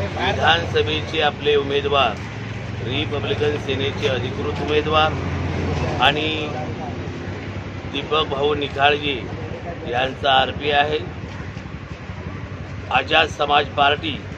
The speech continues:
तसेच जी बहुजनांची जी आज लढाई आहे, त्या लढाईमध्ये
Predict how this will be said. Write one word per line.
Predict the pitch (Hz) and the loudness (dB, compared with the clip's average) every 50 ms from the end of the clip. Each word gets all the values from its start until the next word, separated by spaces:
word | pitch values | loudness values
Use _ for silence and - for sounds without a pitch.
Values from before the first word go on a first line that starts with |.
| - - - - - - - - - - - - 160 | -10 -10 -12 -12 -10 -10 -10 -10 -10 -10 -6 -4 -4
तसेच | 151 - 185 185 175 160 139 - - - - - - - - - - - - - - - - - | -4 0 0 2 2 2 0 -2 -6 -10 -10 -10 -10 -10 -10 -10 -10 -10 -10 -10 -10 -10 -6 -4
जी | 165 175 | -4 -4
बहुजनांची | - - 135 139 147 165 175 175 170 180 180 180 185 185 180 - - 180 175 185 | -2 -4 -4 -4 -4 -2 -2 0 0 2 2 0 0 -2 -6 -8 -10 -10 -10 -6
जी | 180 185 180 | -4 -2 -2
आज | 170 170 165 - - - - - - - - - - - 349 - - | 0 -2 -2 -4 -8 -10 -8 -6 -6 -4 -4 -4 -4 -4 -2 -2 0
लढाई | 135 143 151 156 170 175 175 165 | 2 4 4 4 4 4 4 2
आहे, | 143 120 - - - - - - - - - - - - - - - - - - - - - - - - - | 2 0 -2 -6 -8 -6 -4 -4 -4 -4 -2 -2 -2 -2 -2 -2 -2 -2 -2 -2 -2 -4 -4 -4 -4 -4 -2
त्या | 143 139 147 156 | 0 2 4 4
लढाईमध्ये | 160 156 151 151 156 160 165 165 160 165 160 156 160 165 165 | 4 2 2 2 2 2 0 0 -2 -2 -2 -2 -2 -2 -2